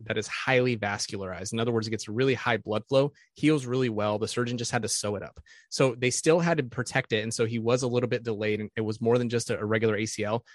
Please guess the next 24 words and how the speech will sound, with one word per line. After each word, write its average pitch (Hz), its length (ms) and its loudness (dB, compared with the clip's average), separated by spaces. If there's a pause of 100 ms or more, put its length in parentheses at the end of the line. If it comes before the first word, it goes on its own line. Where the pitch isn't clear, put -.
(120)
But 127 100 2
in 120 80 2
terms 147 300 2
of, 127 100 4
like, 107 160 -2
complications, 135 920 -2 (420)
um, 110 220 2
it 120 100 2
was 120 140 0
more 156 320 4
moderate 113 640 0 (640)
than 143 160 4
it 131 60 2
was 131 140 4
maximally 117 440 0
complex, 117 480 -2
the - 80 -2
way 107 200 2
that, 98 220 -4
for 113 100 0
example, 107 320 -2
Joe 98 180 -6
Burrow's 95 440 -6
was. - 280 -12